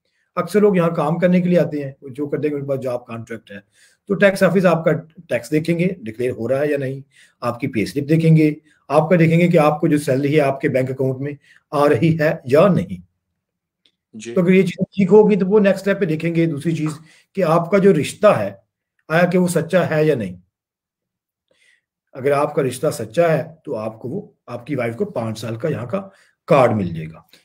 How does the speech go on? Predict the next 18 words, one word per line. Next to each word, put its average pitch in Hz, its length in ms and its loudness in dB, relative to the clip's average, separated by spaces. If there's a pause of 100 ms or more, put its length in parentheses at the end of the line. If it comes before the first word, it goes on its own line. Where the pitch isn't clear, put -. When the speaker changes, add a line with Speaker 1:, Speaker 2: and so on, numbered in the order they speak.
(140)
Speaker 1:
ये 160 80 4
होगी 196 200 6
पहली 117 360 0
चीज़। 85 320 -12 (1600)
अगर 170 160 4
आपका 170 260 4
रिश्ता 165 280 6
सच्चा 160 300 2
नहीं 180 180 6
होगा, 113 500 0
for 165 140 0
example, 165 500 0 (260)
अगर 180 200 2
इस, - 220 -4
ऐसी 175 220 -2
मिसाल 165 400 0
ले 143 80 2
लेना 165 200 0